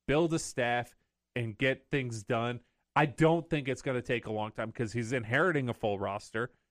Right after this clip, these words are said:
At Baylor, he inherited a roster with forty-five scholarships. Temple is Temple.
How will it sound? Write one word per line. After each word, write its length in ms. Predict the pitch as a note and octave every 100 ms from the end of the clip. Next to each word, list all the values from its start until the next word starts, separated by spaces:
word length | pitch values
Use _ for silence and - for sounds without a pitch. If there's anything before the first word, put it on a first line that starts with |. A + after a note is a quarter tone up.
| _
At 160 | A#2+ A2
Baylor, 340 | C3+ C#3 C3+
he 140 | B2+
inherited 440 | B2+ A#2 B2+ C3 B2+
a 40 |
roster 380 | A2+ B2 B2 -
with 140 | A2+ -
forty-five 500 | A#2+ A2+ C#3 C3 B2
scholarships. 720 | - G#2+ G2+ - A2+ A2+ - _ _ _ _ _ -
Temple 460 | E3 E3+ F#3+ F#3+
is 240 | F#3 C#3 -
Temple. 600 | - C#3 - G#2+ A2+